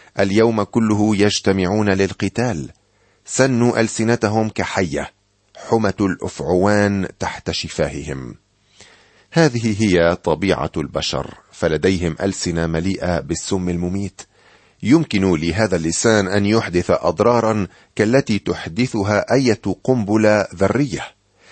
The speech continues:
إذ يمكنه أن يشوه ويدمر سمعة إنسان ما، ويجعل حياته قاتمة كالليل الداكن. عدد أربعة: "احفظني يا رب من يدي الشرير،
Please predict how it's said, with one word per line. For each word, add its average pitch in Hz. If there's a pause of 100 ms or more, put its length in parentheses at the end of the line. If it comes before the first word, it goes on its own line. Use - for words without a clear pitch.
(200)
إذ 101
يمكنه 110
أن 113
يشوه 101
ويدمر 107
سمعة 87
إنسان 101
ما، 120 (260)
ويجعل 95
حياته 90
قاتمة 104
كالليل 82
الداكن. 69 (760)
عدد 78
أربعة: 82 (500)
"احفظني 101
يا 92
رب 92
من 90
يدي 90
الشرير، 78